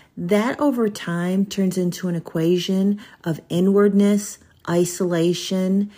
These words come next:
and just separating himself from you. And so,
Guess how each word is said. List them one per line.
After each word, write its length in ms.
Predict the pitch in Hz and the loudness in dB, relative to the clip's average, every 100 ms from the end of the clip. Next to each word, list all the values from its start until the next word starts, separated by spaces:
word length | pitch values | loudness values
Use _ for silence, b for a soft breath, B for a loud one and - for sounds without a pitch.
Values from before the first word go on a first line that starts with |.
| B B | B B
and 460 | 170 175 180 175 165 | -4 0 0 0 -2
just 300 | 185 170 - | -4 -4 -6
separating 600 | - - 196 220 220 214 | -8 -4 -4 -2 0 2
himself 500 | 196 180 - 170 170 | 0 -2 -4 -4 -6
from 340 | - 165 165 165 | -6 -6 -4 -4
you. 440 | 165 160 170 170 _ b b b b b b _ _ - | -4 -6 -8 -12 _ b b b b b b _ _ -4
And 140 | 196 | -2
so, 420 | 196 190 185 175 | 0 2 2 0